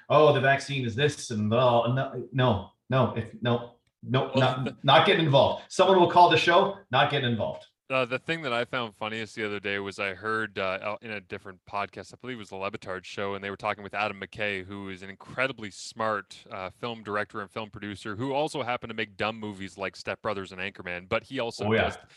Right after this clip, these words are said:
Speaker 2: he does things like Vo-, Vice and Succession, and he's got a new movie coming out called Don't Look Up that's a climate change movie that he's turned into a comedy with Jennifer Lawrence and Leonardo DiCaprio. And in this, he's talking about climate change and all the <laughs> rest, and he goes,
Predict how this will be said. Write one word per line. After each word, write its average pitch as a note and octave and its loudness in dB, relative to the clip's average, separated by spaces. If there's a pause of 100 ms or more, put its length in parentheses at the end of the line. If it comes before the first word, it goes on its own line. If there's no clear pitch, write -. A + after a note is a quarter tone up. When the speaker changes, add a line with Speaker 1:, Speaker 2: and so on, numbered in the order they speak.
Speaker 2:
he C#3+ -6
does C3+ -2
things B2+ -8
like A#2 -2
Vo-, G#2+ -4
Vice G#2 -4
and G#2+ -20
Succession, G2+ -10
and G2 -12 (320)
he's B2 -8
got D3 4
a C#3 -2
new B2+ -4
movie B2+ -6
coming A2+ -10
out A2+ -6
called G#2+ -8
Don't A2+ -6
Look A2 -6
Up A2 -4
that's G#2+ -12
a A2+ -10
climate A#2 -8
change G2+ -14
movie G2+ -8
that G2 -8
he's G2+ -12
turned B2 -8
into G#2 -6
a F2+ -8
comedy A#2+ -6
with G2+ -10
Jennifer A2+ -8
Lawrence G#2 -6
and G2+ -16
Leonardo G#2 -8
DiCaprio. G#2 -6 (480)
And A2 -4
in B2+ -10
this, A2+ -8
he's A2+ -14
talking A#2 -8
about G2+ -6
climate A2 -6
change A#2 -12
and G#2+ -12
all G#2+ -6
the G2+ -10
<laughs> G2 -8
rest, D#3+ -10
and A2+ -16
he A2+ -16
goes, G#2 -6